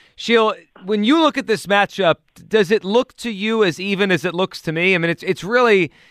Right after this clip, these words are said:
it's kinda hard to separate the two teams and, and who is better. Well, you know, we'll find out. They'll play it out over sixty minutes on Sunday here on, uh, at the Linc, but I, it's hard for me to say one team has a significant advantage over the other in almost, in almost any area. Maybe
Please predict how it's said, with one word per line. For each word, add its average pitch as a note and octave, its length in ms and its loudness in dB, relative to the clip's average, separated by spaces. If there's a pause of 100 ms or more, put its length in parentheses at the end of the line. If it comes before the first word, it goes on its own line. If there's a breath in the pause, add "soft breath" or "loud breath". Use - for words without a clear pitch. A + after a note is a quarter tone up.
(120)
it's - 220 -2
kinda A#3 300 2
hard G3 260 2
to F#3 180 0
separate F#3+ 540 0
the E3+ 80 -4
two G3 180 -6
teams F#3+ 360 -6
and, D#3 140 -6
and D3+ 160 -6
who G3 180 0
is B2+ 160 0
better. F3+ 280 2
Well, E3+ 160 -4
you E3+ 60 -6
know, D#3 80 -4
we'll D3+ 140 -4
find F#3+ 260 2
out. F3 120 2
They'll D#3 100 -2
play F3+ 180 0
it F3 80 4
out E3+ 100 2
over D3 140 -4
sixty - 320 -10
minutes E3 280 -4
on D3 120 -6
Sunday F#3 360 0
here D3+ 200 2
on, C#3+ 140 0
uh, C#3 360 -6
at C#3+ 140 -6
the C#3+ 80 -4
Linc, F#3+ 320 0
but E3 220 2 (500 soft breath)
I, F3+ 80 -2 (240)
it's - 140 0
hard A3+ 260 2
for G3 80 -12
me A#3+ 80 -2
to G#3 80 2
say G#3+ 260 0
one G3 280 0
team G3+ 300 -4
has F3 200 0
a C#3+ 80 -8
significant F#3 580 -2
advantage E3+ 640 -2
over E3 240 0
the D#3+ 160 0
other E3+ 180 2
in E3+ 60 4
almost, G3 400 2
in F3 140 -6
almost C4 500 0
any F#3+ 260 0
area. F3+ 280 4
Maybe G3 680 0